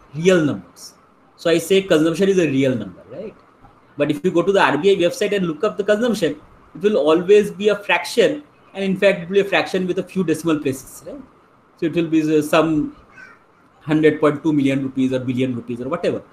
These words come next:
So it's actually a s-, fraction with a very small denominator. So we assume that consumption is a real number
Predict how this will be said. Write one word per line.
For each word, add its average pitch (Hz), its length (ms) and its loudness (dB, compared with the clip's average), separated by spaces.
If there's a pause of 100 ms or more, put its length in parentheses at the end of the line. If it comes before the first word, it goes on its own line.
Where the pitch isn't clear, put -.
(320)
So 202 120 0
it's 196 100 0
actually 226 460 0
a 240 120 6
s-, 226 220 -2
fraction 208 340 -4
with 208 120 -2
a 220 40 4
very 220 140 2
small 196 260 0
denominator. 135 460 -2 (600)
So 151 100 -2
we 165 120 2
assume 160 440 -2
that - 160 2
consumption 214 340 -2
is 233 80 0
a 202 80 6
real 208 220 4
number 196 400 0